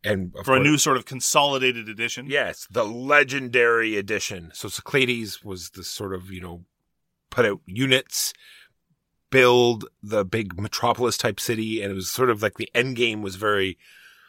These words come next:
Speaker 1: odd.
Speaker 2: Precipitous.
Speaker 1: Precipitous.
Speaker 2: Yeah.
Speaker 1: You're not sure when it's gonna happen. It could happen way before you think it was going to,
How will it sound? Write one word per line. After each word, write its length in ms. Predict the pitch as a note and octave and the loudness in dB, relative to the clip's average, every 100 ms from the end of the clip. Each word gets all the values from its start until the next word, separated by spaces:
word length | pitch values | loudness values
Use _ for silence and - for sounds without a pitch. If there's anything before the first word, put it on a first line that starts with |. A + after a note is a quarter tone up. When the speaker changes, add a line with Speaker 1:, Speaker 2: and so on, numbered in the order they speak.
| _ _ _ _ _ - | _ _ _ _ _ 2
Speaker 1:
odd. 160 | G#2 F2 | 4 4
Speaker 2:
Precipitous. 440 | F2 F2 - - | 2 -2 -4 -4
Speaker 1:
Precipitous. 560 | G#2 - A2+ A2 A#2+ A2+ | -4 -2 2 4 2 0
Speaker 2:
Yeah. 40 | |
Speaker 1:
You're 60 | G#2 | -2
not 100 | F#2 | -4
sure 140 | G#2+ | -6
when 60 | F#2+ | -6
it's 80 | F#2 | -6
gonna 140 | E2+ | -6
happen. 480 | - G#2+ G2 G#2 G2+ | -2 0 0 -6 -8
It 80 | - | -10
could 140 | F#2 | -10
happen 300 | G2 F#2+ F#2 | -10 -10 -6
way 200 | G2 A#2 | 0 2
before 300 | A2 - A2 | 2 -2 -4
you 100 | G2+ | -6
think 240 | - A#2+ A#2+ | -4 -4 -4
it 40 | |
was 120 | G#2+ | -6
going 220 | A#2 A2 | -4 -4
to, 220 | G2+ A2+ | -2 -2